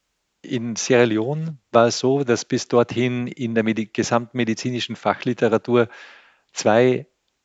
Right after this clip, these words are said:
anekdotische, zwei Einzelfälle publiziert waren über Ebola-Infektion und Schwangerschaft. Das war ein Todesurteil bis dorthin. Ein, wenn eine schwangere Frau sich angesteckt hat, war das quasi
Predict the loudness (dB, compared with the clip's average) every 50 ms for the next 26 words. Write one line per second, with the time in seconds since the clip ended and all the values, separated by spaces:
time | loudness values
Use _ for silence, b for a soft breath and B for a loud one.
0 | _ _ _ -2 0 0 0 -2 -4 -2 -2 -2 0 0 -2 -2 0 -2 -2 -2
1 | 0 0 0 0 0 -2 -4 -4 -4 -4 -4 0 2 2 4 4 2 2 0 -4
2 | -6 -4 -6 -6 -4 -2 0 0 0 0 0 -2 -2 -2 -4 -6 -8 -8 -6 -6
3 | -4 0 2 4 4 4 2 2 0 -2 -2 0 2 2 2 2 2 0 -2 -6
4 | -8 -8 -6 -6 -4 -4 -4 -4 -6 -4 -4 -2 -2 -2 -2 -6 -6 -8 -8 -10
5 | -12 -20 -20 _ -20 -20 -20 _ _ b b b b b b b b b _ -4
6 | -2 2 2 2 2 2 -2 -4 -4 -2 0 0 -2 -2 -2 -2 -2 -2 -2 -4
7 | -6 -4 -2 -2 -2 -2 -2 -4 -6 -8 -6 -2 0 0 0 0 0 -4 -4 -4
8 | -4 -6 -10 -12 -14 -14 -8 -4 -2 0 0 2 2 2 2 0 -2 -4 -4 -2
9 | 0 0 2 2 0 0 -2 -2 0 -2 -2 -2 -4 -6 -4 -4 -4 -4 -4 -4
10 | -2 -2 -4 -4 -2 0 0 0 0 2 0 0 0 0 -2 -4 -8 -16 _ -12
11 | -6 -2 0 0 0 0 -2 0 0 0 0 0 0